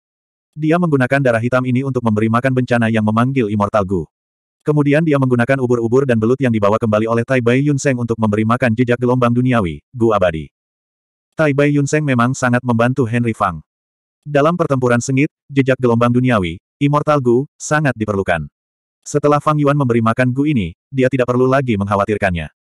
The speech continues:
Dia memeriksa asetnya. Fang Yuan memiliki dua puluh sembilan setengah batu Yuan abadi, tujuh belas esensi abadi anggur hijau. Tanpa ragu-ragu, dia menggunakan hampir semua batu Yuan abadi yang dimilikinya. Dia memurnikan semuanya menjadi esensi abadi anggur hijau,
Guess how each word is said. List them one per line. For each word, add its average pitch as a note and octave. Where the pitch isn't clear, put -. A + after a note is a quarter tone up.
Dia D#3
memeriksa C3
asetnya. F#2+
Fang D#3+
Yuan D3
memiliki C#3+
dua C3
puluh A#2
sembilan A2+
setengah B2+
batu B2+
Yuan B2+
abadi, F2+
tujuh D#3+
belas D3
esensi C#3
abadi A#2
anggur C3+
hijau. G2
Tanpa D#3+
ragu-ragu, C#3
dia D3
menggunakan C#3
hampir B2
semua A2+
batu A2+
Yuan C3
abadi B2+
yang G2
dimilikinya. G2
Dia D#3
memurnikan C#3
semuanya B2
menjadi A2
esensi A#2+
abadi A2
anggur B2+
hijau, G#2